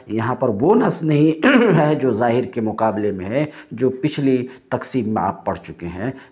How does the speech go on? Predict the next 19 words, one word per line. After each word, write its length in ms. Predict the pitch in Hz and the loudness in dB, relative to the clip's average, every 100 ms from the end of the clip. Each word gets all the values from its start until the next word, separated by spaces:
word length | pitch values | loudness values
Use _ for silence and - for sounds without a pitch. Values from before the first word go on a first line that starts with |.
| 92 | -6
बल्कि 400 | 90 170 170 92 | 0 0 0 -4
ये 160 | 95 | -4
नस 300 | 90 90 - - - | -4 -6 -8 -12 -10
आम 260 | - 117 117 | -4 -2 -2
है 220 | 123 131 131 - - | -2 -4 -6 -16 -10
कि 80 | |
ज़ाहिर 380 | 85 78 80 92 | -6 -6 -4 -6
हो, 340 | 95 107 101 98 - - | -4 -2 -4 -6 -12 -10
नस 300 | - 120 120 - | -2 -2 -2 -6
हो 220 | 98 85 - - | -6 -6 -12 -6
या 120 | 95 | -4
ज़ाहिर 340 | 87 87 107 113 | -2 -2 -2 -2
हो 240 | 101 95 - 90 | -4 -6 -8 -8
या 100 | 90 | -6
मुफस्सर 500 | 104 127 127 117 92 | -6 -6 -6 -6 -4
हो 220 | 95 - - | -6 -8 -10
या 120 | 95 92 | -8 -2
मुहकम 380 | 131 117 104 | -2 -2 -4
हो 240 | 87 101 | -4 -6